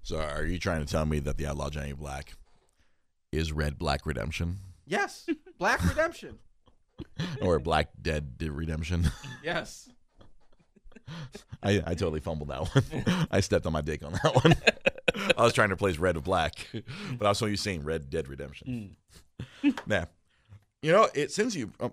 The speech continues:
Speaker 1: movie-wise, something really cool, I thought, I think this is really cool, got announced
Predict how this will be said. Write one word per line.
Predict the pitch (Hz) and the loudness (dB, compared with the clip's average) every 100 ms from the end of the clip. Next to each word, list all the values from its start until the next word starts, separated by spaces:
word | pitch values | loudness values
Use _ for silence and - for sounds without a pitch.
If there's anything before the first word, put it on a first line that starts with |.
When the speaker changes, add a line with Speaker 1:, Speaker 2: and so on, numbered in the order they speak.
| - _ _ | -6 _ _
Speaker 1:
movie-wise, | 147 156 240 143 87 69 58 - _ - | 0 2 2 2 0 -4 -8 -12 _ 0
something | - 240 285 247 160 117 | 6 8 8 6 6 0
really | - 95 120 190 156 | -8 0 8 8 8
cool, | 113 127 95 73 87 _ _ _ _ _ _ _ | 4 4 4 4 -2 _ _ _ _ _ _ _
I | 120 147 | 6 6
thought, | 151 - | 6 0
I | - 214 | 6 6
think | 240 98 | 6 0
this | 78 | -4
is | 76 | -4
really | 76 73 | -4 -4
cool, | 76 | -4
got | 78 87 | -2 0
announced | 82 85 82 | 0 -2 -4